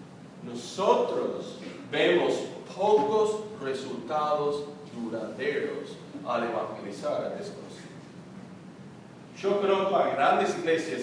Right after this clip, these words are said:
que se construyeron todo su ministerio sobre una evangelización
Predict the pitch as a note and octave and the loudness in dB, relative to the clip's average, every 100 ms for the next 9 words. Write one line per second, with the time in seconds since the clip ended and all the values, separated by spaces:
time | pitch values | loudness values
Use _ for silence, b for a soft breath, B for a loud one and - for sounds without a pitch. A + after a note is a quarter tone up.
0 | - D3+ D3+ D3+ D3+ C#3+ C#3+ C#3+ C#3 - | -2 -2 0 0 0 2 0 0 -2 -2
1 | B2 A#2+ D3+ B2+ - E3 F3+ G3+ G3 F3+ | -4 -4 -2 -2 0 6 8 8 6 4
2 | E3+ D#3+ D#3 D#3 C#3+ A#2+ - B B - | 0 0 0 0 0 0 -2 B B -10
3 | - F3+ F3 - - - E3+ F3 F3+ F#3 | 0 6 8 8 4 2 2 4 4 2
4 | F#3 - - - D#3+ D3+ C#3+ C3+ C3 B2+ | -2 -6 -12 -6 2 4 4 2 -2 -2
5 | B2+ B2+ - F3+ D#3+ - - C#3+ - | -2 -4 -2 2 4 4 4 -2 -6